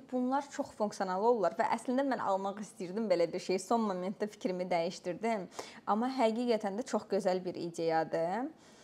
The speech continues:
Vanna otağında olan bu, ə,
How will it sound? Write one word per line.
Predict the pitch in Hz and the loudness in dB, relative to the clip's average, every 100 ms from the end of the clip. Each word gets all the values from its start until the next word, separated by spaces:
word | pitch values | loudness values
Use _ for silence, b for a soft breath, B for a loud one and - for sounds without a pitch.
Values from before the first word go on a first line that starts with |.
| B B | B B
Vanna | 233 262 302 320 | 4 4 4 2
otağında | 240 254 226 220 220 262 - | -2 2 2 4 4 2 4
olan | 202 214 233 226 | 4 4 2 0
bu, | 214 220 233 - - - _ - | 0 -2 -2 -10 -20 -20 _ -20
ə, | - | -4